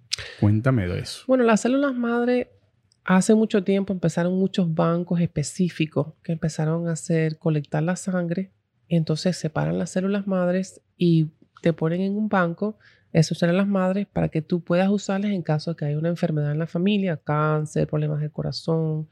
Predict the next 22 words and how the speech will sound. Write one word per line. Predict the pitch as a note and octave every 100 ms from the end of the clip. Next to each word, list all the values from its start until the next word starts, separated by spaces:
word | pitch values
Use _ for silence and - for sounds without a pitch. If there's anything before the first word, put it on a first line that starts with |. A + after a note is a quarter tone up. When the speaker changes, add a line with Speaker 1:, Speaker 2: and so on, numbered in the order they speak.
| - - - -
Speaker 2:
Hay | D3+
un | F3+
montón | A3 F#3 F#3 F#3
ahora | E3 E3+ E3 C#3+ - _
de | D3+
enfermedades | C#3+ D3 C#3+ D3 D#3+
que | D#3
tú | D3
puedes | C#3+ D3 - _ _
curar | _ D#3 C3+ C#3
con | D3+ D3
eso. | F#3 - C3 - _ - - - -
No | E3+
me | D#3+
las | E3+ D#3
sé | D#3+
todas | G3+ G3
porque | E3+ D#3
las | C#3 C3+
listas | C#3+ F3 E3+
son | F3
larguísimas. | D3 C#3 D#3 D3+ C#3 C3+